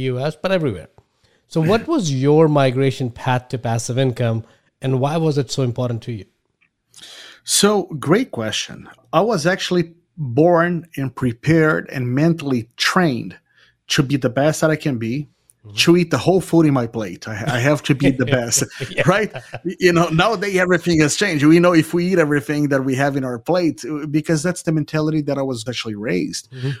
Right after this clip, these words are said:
Speaker 2: To be the best, to make money, to work hard, to be a good employer, to be a good entrepreneur. But, you know, when I noticed that when I left my job, I wasn't allowed to take vacations.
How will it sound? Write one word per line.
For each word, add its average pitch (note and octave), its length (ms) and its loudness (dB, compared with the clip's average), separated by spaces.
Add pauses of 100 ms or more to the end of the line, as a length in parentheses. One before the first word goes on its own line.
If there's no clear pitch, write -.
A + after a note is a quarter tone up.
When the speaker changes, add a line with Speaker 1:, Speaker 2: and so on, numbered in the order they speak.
(120)
Speaker 2:
To - 140 2
be D#3+ 140 2
the F#3 120 4
best, D3+ 400 0
to D3+ 80 2
make D3+ 260 2
money, C3+ 300 0 (100)
to C3 80 -2
work D3 260 2
hard, B2+ 380 -2 (280)
to - 120 -2
be C3 220 0
a D3 80 2
good C3+ 200 -2
employer, C3 500 -4
to - 120 -6
be B2 180 -4
a B2+ 60 0
good B2 220 -2
entrepreneur. B2 720 -4 (380)
But, D3+ 180 0 (100)
you F3 100 4
know, D#3 200 4
when F#3+ 320 0
I B3+ 100 -2
noticed D3+ 640 0
that C3 220 0 (300)
when F3 220 2
I D#3 120 4
left C3 580 -2
my D3+ 160 4
job, C3+ 480 -2
I C#3+ 60 -2
wasn't E3 320 2
allowed C#3+ 160 -2
to - 120 -10
take C3+ 180 -8
vacations. - 760 -6